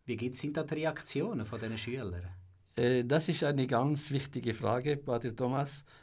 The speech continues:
Speaker 2: Äh, verstehen Sie, der Allianz, Bund. Äh, für mich, das ist ganz, ganz wichtig,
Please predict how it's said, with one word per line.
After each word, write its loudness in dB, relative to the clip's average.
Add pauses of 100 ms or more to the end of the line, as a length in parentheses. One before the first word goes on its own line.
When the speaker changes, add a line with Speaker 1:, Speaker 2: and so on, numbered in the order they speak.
(440)
Speaker 2:
Äh, 6
verstehen 2
Sie, 2
der 2 (240)
Allianz, 6 (100)
Bund. 8 (680)
Äh, 4
für 4
mich, 2
das 2
ist -4
ganz, 4
ganz 4
wichtig, -2